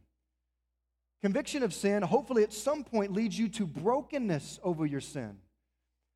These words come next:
This hopefully leads you to repenting of your sin and placing your faith in Jesus. But then whenever you become a follower of Jesus, the Spirit of the Lord himself lives inside of you, and he will guard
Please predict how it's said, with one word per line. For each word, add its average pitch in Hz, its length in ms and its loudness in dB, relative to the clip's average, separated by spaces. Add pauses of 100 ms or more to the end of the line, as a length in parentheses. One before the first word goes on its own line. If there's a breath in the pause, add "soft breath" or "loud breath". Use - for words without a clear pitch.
(120)
This 240 140 2
hopefully 247 340 2
leads 220 340 2
you 233 120 2
to - 180 0
repenting 247 560 0
of 180 180 2
your 175 100 4
sin 196 300 -2
and 202 80 -2
placing 220 340 -2
your 240 100 -2
faith 175 300 0
in 226 140 0
Jesus. 254 400 -10 (1300)
But 196 80 0
then 254 80 4
whenever 247 140 4
you 247 80 0
become 277 320 0
a 302 40 0
follower 170 400 2
of 151 80 -2
Jesus, 220 240 -4
the 214 100 -4
Spirit 269 500 -4
of 220 160 -2
the 214 80 4
Lord 226 340 4
himself 220 640 -2 (200 soft breath)
lives 214 360 0
inside 233 560 -2
of 190 120 4
you, 185 160 -2
and 185 140 2
he 240 280 -2
will 240 180 0
guard 185 560 0